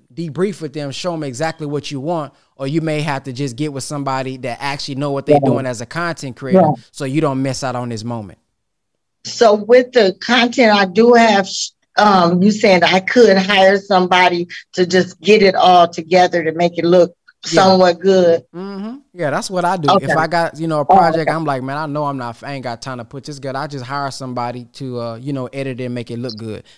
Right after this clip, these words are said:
Speaker 1: They're gonna put all the animations and words and make it look good.
Speaker 2: Oh, okay.
Speaker 1: Mm-hmm.
Speaker 2: Yeah, 'cause I thought they could do it, but I, I see that it's not working out 'cause I'm, I'm getting the good, good stuff, but I'm not getting it on camera the way I want it. Okay,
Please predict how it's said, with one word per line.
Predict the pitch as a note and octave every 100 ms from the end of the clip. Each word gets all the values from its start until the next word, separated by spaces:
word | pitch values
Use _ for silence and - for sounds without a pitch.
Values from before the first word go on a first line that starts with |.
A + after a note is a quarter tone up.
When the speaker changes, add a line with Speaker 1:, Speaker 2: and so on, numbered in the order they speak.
| _
Speaker 1:
They're | A#2+
gonna | B2+
put | - D3
all | B2+ C3
the | C3 A#2+
animations | C3+ C3+ B2 B2 C3 - C#3 A2+
and | A#2 G#2+
words | B2+ C3+ C3+ C3
and | A#2 A#2
make | B2+
it | A#2+
look | A#2+ C3
good. | G#2+ B2+ G3+
Speaker 2:
Oh, | G#3 F3+ F3 -
okay. | - C4 _
Speaker 1:
Mm-hmm. | A#2 A#2+ A#2+ B2 C#3+ -
Speaker 2:
Yeah, | F3 F3+ D#3+ D#3+
'cause | C4+
I | G#3+ B3+ C#4
thought | A3+ G#3+ G#3+
they | F#3+
could | F#3+ F#3
do | F3 E3+
it, | D#3
but | F3
I, | - F#3 F3+
I | E3+
see | E3+ F#3 E3+
that | D#3+
it's | D#3+ D#3+
not | D#3+ D3+ C#3+
working | D3+ D3 D#3
out | D3 D3+
'cause | D#3
I'm, | E3 F3+ F#3 -
I'm | E3+
getting | E3 E3+ D#3+
the |
good, | D#3 E3 D#3+ - C3+
good | F3+ F#3
stuff, | - - F3+ D3+ -
but | D#3
I'm | D#3 D#3+
not | D3+ -
getting | E3 D3 D#3
it | C#3+ -
on | D3+ C#3
camera | D3 C#3 A#2+ B2 - -
the | C#3+
way | C#3+
I | C#3+
want | C#3+ C#3 C3
it. | - _ _ _ _ _ _ F#3
Okay, | A3 A3